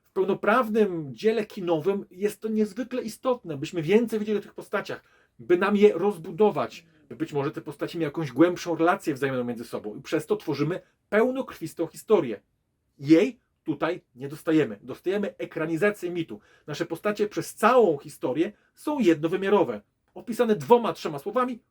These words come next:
koniec. Nie przechodzą zmian, nie przechodzą ewaluacji. Nasz główny bohater przez moment ma zmianę motywacji. To jest pewien twist fabularny. Nie wiem, czy on jest w, w micie, ale w filmie jest pewien twist.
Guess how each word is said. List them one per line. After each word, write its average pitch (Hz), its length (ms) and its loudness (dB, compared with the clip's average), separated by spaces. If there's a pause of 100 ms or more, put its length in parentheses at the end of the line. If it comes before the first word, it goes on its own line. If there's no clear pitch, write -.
(160)
koniec. 147 460 -2 (240)
Nie 156 200 -4
przechodzą 220 480 -2
zmian, 165 400 -4 (100)
nie 160 120 -10
przechodzą 208 440 -2 (220)
ewaluacji. 185 920 0 (340)
Nasz 196 180 -2
główny 240 180 0
bohater 214 220 0
przez 190 140 -6
moment 208 340 2 (320)
ma 208 400 0
zmianę 202 460 4
motywacji. 170 680 -2 (380)
To 147 100 -6
jest 165 120 -2
pewien 165 260 -6 (160)
twist 208 380 4
fabularny. 139 720 0
Nie 170 100 -6
wiem, 147 120 -6
czy - 60 -16
on 139 60 -10
jest 131 160 -12
w, - 300 -20
w - 40 -20
micie, 139 360 -4 (300)
ale 127 160 -4
w - 60 -16
filmie 143 440 -6
jest 156 200 4
pewien 139 180 -12
twist. 233 300 -10